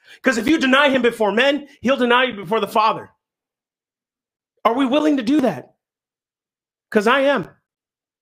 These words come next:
I don't care anymore. I don't care.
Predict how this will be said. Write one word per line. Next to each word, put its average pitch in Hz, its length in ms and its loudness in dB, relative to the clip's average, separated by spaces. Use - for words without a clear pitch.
I 214 80 2
don't 302 160 0
care 240 460 0
anymore. 156 480 -4
I - 40 -2
don't 262 140 -2
care. 247 480 -4